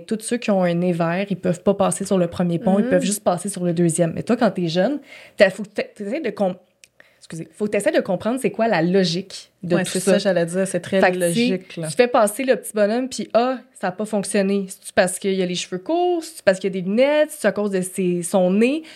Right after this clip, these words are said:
Speaker 1: Fait que c'est comme du essai-erreur pour essayer de comprendre. Fait que tous les jeux de cette série de
Speaker 2: Ah.
Speaker 1: Mais il y avait un jeu, là, tellement marquant. Puis ça, à chaque fois qu'on le met sur la page, ça explose.
Speaker 3: Mais moi, je me rappelle du pont, là, que t'as mis sa,
Speaker 1: Oui,
Speaker 3: sa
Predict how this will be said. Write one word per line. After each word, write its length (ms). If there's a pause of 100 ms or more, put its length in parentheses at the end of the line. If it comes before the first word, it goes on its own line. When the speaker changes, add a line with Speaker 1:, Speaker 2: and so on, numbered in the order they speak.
(100)
Speaker 1:
Fait 100
que 80
c'est 120
comme 300
du 240
essai-erreur 880
pour 140
essayer 160
de 80
comprendre. 420
Fait 100
que 80
tous 200
les 140
jeux 460 (680)
de 80
cette 180
série 220
de 80
Speaker 2:
Ah. 480
Speaker 1:
Mais 60
il 20
y 40
avait 180
un 60
jeu, 300
là, 220 (260)
tellement 320
marquant. 480 (380)
Puis 100
ça, 100
à 40
chaque 180
fois 80
qu'on 80
le 60
met 100
sur 140
la 100
page, 420 (160)
ça 240
explose. 340
Speaker 3:
Mais 60
moi, 100
je 100
me 40
rappelle 280
du 100
pont, 240
là, 120
que 40
t'as 100
mis 140
sa, 360 (160)
Speaker 1:
Oui, 160
Speaker 3:
sa 60